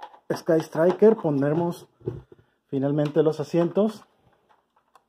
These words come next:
Vamos a armarlo y vamos a ver cómo se ve el resultado final. Este es el detalle que quería que vieran de los pilotos. A pesar de que es el mismo cuerpo de un piloto de avión,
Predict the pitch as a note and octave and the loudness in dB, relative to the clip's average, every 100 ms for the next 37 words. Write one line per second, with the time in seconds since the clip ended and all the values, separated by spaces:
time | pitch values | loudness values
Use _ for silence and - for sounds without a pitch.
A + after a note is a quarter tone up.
0 | _ _ _ _ _ _ _ _ _ _ | _ _ _ _ _ _ _ _ _ _
1 | _ _ _ _ _ _ _ _ _ _ | _ _ _ _ _ _ _ _ _ _
2 | _ _ _ _ _ _ _ _ _ _ | _ _ _ _ _ _ _ _ _ _
3 | _ _ - G3 A3+ E3+ D#3 G#3 A#3+ C#4+ | _ _ -4 -2 4 4 6 4 4 -2
4 | C#4 _ _ E3 D#3+ F3 E3+ D3 D3 E3+ | -6 _ _ -4 -2 0 2 0 0 -4
5 | D3+ C#3+ C#3+ C#3+ C3 C3+ C3+ A#2+ G#2+ F#3 | -2 -2 -2 -8 -4 -4 -4 -6 -6 -6
6 | G3 F#3 D3 D3 D3+ D#3 C#3 C3+ B2+ D3 | -4 -2 0 4 4 4 2 2 0 2
7 | C#3 C3 C#3+ C#3+ C3 A#2+ A#2+ B2 C3 D#3+ | 2 2 2 2 0 -2 -2 -2 -2 -2
8 | - - A#2+ C#3 D3 D3 D3+ C#3+ D3 D3 | -2 -2 0 2 2 0 -2 -2 0 -2
9 | C#3 C3+ - E3 _ _ _ _ _ G#2+ | -2 -4 -4 -8 _ _ _ _ _ -8
10 | A2 A#2+ C#3+ C#3+ D#3 C#3+ D3+ F3+ | -4 0 2 4 6 6 4 0